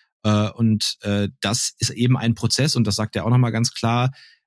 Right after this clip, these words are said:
das ist jetzt nicht von heute auf morgen erledigt. Das ist ein, ein, ähm, Prozess, der sich über mehrere, auch noch über mehrere Jahre ziehen wird. Und, ähm, aber es ist auf jeden Fall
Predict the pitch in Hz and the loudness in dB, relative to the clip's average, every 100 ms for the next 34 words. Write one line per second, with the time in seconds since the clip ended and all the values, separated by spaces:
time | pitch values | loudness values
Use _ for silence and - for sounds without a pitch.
0 | _ 110 117 120 123 - 135 131 117 143 | _ -2 0 0 0 0 2 2 2 0
1 | 120 110 120 117 156 135 135 156 139 117 | -2 0 0 0 0 0 0 0 0 -2
2 | - - 113 117 120 120 - 113 110 107 | -2 -4 0 2 2 0 -4 -4 0 2
3 | 107 104 - 104 101 98 - 113 - 135 | 2 0 -2 -4 -2 -2 -2 -2 0 -2
4 | - 110 107 104 107 101 101 110 113 131 | 0 -2 -2 -4 -4 -2 -2 0 2 2
5 | 120 117 110 - - 120 120 123 120 131 | 0 0 -2 -6 0 0 2 2 2 2
6 | 135 127 107 143 131 - 143 151 147 165 | 2 2 0 -2 -2 0 2 2 0 -2
7 | - - - 120 120 117 - 117 110 110 | -6 -10 -2 2 2 0 -6 -4 -2 0
8 | 107 110 113 131 131 127 131 131 127 127 | -2 -2 0 0 0 0 0 0 0 0